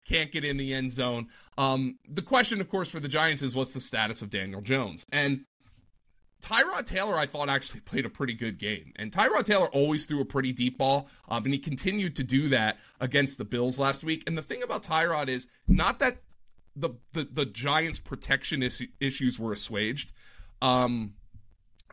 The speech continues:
but I wonder if Tyrod came in and he just wasn't shell-shocked. Like, he came into the game and was actually in control a little bit. He comes in and, and doesn't have the deer in the headlights look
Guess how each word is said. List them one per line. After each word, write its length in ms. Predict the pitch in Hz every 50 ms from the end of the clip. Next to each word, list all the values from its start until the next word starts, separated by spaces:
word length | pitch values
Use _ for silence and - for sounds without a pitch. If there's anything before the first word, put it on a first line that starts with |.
| - - 120
but 360 | - 180 175 175 165 147 - - _ _ - - - -
I 80 | 180 185
wonder 340 | 175 208 269 311 381 370
if 120 | 339 226 -
Tyrod 520 | - - 175 180 190 202 190 175 165 143
came 220 | - 170 165 151 151
in 80 | 151
and 100 | 151 143
he 140 | 156 202 202
just 200 | 202 269 - -
wasn't 360 | 175 180 196 160 180 151 135
shell-shocked. 960 | - - - - - 123 127 127 123 - - - - - - - - - - - _ _ _ _ _ _ _ _ _ _ -
Like, 140 | 147 151 -
he 160 | - 240 254
came 260 | 247 285 269 254 247
into 160 | 254 254 247
the 80 | 208 214
game 640 | 165 151 180 180 180 190 190 190 185 180 175 170 170 156
and 380 | - 165 160 156 156 156 147 139 - - - - _ _ _ _ _ _ _ _ _ _ _ _ _ _ _ _ _ _
was 580 | - 196 208 196 196 190 185 180 175 156 - - _ _ _ _ _ _ -
actually 460 | 190 196 202 - - 240 226 226 214
in 300 | 202 202 190 196 196 196
control 840 | - - 208 180 160 - - - 160 160 170 175 175 165 151 143 -
a 60 | 135
little 260 | 131 120 127 117 110
bit. 280 | 101 - 107 87 - - - - - _ _
He 160 | _ - 262
comes 320 | 254 - 226 220 226 202 214
in 180 | 233 233 226
and, 300 | 220 185 196 196 185 -
and 320 | - 175 180 180 180 160 - _ _ _ _ - 151 -
doesn't 360 | - 196 214 208 240 220 196
have 300 | 165 208 185 185 180 160
the 80 | 175 156
deer 280 | 131 165 180 175 185
in 80 | 180 170
the 60 | 151
headlights 460 | 143 175 185 175 180 151 143 139 -
look 160 | 139 131 127